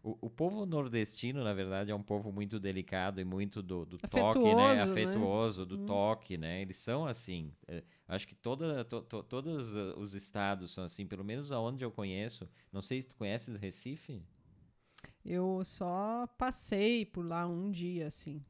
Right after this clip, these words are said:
Speaker 1: Não,
Speaker 2: Hum.
Speaker 1: mas passou s-, eh, por cima de avião, não conta,
Speaker 2: Não,
Speaker 1: Verlu,
Speaker 2: não, eu
Speaker 1: senão já conhece tudo.
Speaker 2: <laughs> Eu fui um dia pra, pra Recife, mas não,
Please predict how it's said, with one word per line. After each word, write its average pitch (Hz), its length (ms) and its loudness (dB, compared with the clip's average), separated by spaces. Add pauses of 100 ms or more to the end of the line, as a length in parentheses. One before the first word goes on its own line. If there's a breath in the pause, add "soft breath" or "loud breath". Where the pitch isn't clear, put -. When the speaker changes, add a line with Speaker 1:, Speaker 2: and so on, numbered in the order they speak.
(100)
Speaker 1:
Não, 123 220 -2
Speaker 2:
Hum. - 120 -12
Speaker 1:
mas 90 180 0
passou 110 560 4
s-, 90 240 -4
eh, 87 120 -2
por 95 220 -4
cima 120 360 0
de 107 80 0
avião, 92 260 2
não 147 140 0
conta, 208 320 0
Speaker 2:
Não, 277 120 6
Speaker 1:
Verlu, 262 140 6
Speaker 2:
não, 190 220 4
eu 165 80 2
Speaker 1:
senão 117 260 4
já 160 100 4
conhece 180 360 0
tudo. 180 440 0
Speaker 2:
<laughs> 320 1160 -2
Eu 220 200 6
fui 269 460 6
um 285 160 4
dia 214 480 0 (320)
pra, 117 340 -6 (180)
pra 156 120 -8
Recife, 160 540 -4
mas 151 240 -6
não, 165 600 -4